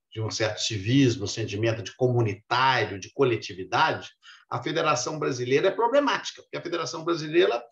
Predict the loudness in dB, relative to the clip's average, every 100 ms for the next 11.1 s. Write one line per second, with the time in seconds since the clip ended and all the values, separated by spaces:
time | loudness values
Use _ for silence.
0 | _ _ _ 2 4 2 0 -2 0 2
1 | 0 -2 -2 -2 -2 -4 -2 -2 -2 -2
2 | -2 -6 -12 -8 -6 0 2 2 0 -8
3 | _ _ _ -8 -2 2 2 0 -4 -6
4 | -2 2 4 4 2 0 0 -6 -12 0
5 | 2 2 0 -4 -4 -4 -6 -12 -10 -10
6 | -8 -8 -4 -2 0 0 0 -2 -4 -6
7 | -6 -4 -2 -2 -4 -8 _ -20 -20 _
8 | 4 4 4 0 2 0 2 0 4 4
9 | 4 0 -2 -2 -2 -4 -8 -8 0 2
10 | 4 4 4 2 4 4 6 6 4 2